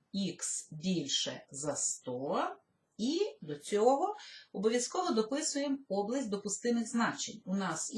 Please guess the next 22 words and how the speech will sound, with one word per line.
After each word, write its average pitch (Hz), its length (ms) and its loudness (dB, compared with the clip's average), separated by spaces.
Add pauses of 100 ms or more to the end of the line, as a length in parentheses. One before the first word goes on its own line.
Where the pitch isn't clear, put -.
х 294 60 -6
знаходиться 185 580 -4
під 170 240 -6
логарифмом, 233 680 -4
отже, 165 300 -2
має 226 260 -2
бути 202 460 -6 (260)
більшим 190 640 -4
за 165 220 -2
нуль. 139 300 -4 (560)
Ось 247 240 -4
така 185 460 -6 (380)
система 175 640 0
далі 139 280 -4
утворюється, 277 680 -2
тому 185 240 -4
що 175 200 -4
умова 170 240 -2
х 170 300 -6
більша 160 380 -4
за 170 140 -4
нуль 330 240 -2